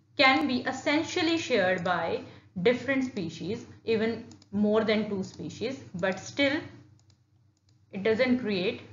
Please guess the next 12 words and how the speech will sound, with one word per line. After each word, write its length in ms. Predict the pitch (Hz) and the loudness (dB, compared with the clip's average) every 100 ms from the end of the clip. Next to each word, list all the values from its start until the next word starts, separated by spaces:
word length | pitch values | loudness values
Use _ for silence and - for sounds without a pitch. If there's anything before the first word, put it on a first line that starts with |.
| - _ - | -20 _ -4
much 380 | 208 247 - - | 0 0 -2 -2
competition 680 | 202 175 160 156 - 165 - | -2 -2 -4 -8 -10 -12 -8
for 120 | 165 | -8
that 380 | 147 - 196 - - - _ | -6 -6 -8 -8 -18 -20 _
if 320 | 214 247 - | 2 2 0
their 380 | 196 175 214 285 - - _ _ _ - | 2 2 0 -4 -12 -20 _ _ _ 2
trophic 440 | 226 214 247 247 | 4 4 0 0
niche 440 | 240 254 - - - - _ - | 0 0 -2 -8 -14 -20 _ -2
are 320 | 175 185 - - 175 | 0 0 -6 -12 -4
different. 440 | 175 - - - - | -4 -4 -8 -10 -6
So 400 | - 339 - - - _ _ 202 | 2 2 0 -8 -18 _ _ -2
one 420 | 202 262 349 | 4 4 4